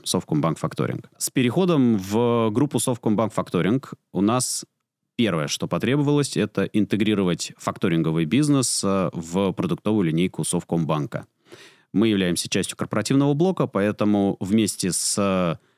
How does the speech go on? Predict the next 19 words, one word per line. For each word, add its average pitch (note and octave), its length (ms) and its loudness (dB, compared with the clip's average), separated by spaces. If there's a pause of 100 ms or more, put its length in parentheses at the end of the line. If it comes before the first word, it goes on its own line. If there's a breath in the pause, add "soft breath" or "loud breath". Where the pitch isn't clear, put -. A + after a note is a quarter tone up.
(220)
кредитами, F3+ 640 2 (1080)
лизингом, D#3 600 2 (320)
страхованием C3 680 0 (460)
клиентам G#2 400 2
также F#2+ 300 -4
теперь - 240 -4
предлагается F2 560 -2
и - 180 -2
факторинг. - 560 -6 (360 soft breath)
И A2 360 2 (140)
клиентское G2 480 0
предложение B2+ 520 2
надо G2+ 220 0
было F2+ 220 2
адаптировать A2+ 420 0
для G2 140 0
того, F#2+ 160 0
чтобы E2+ 260 -4
клиентам G#2 560 0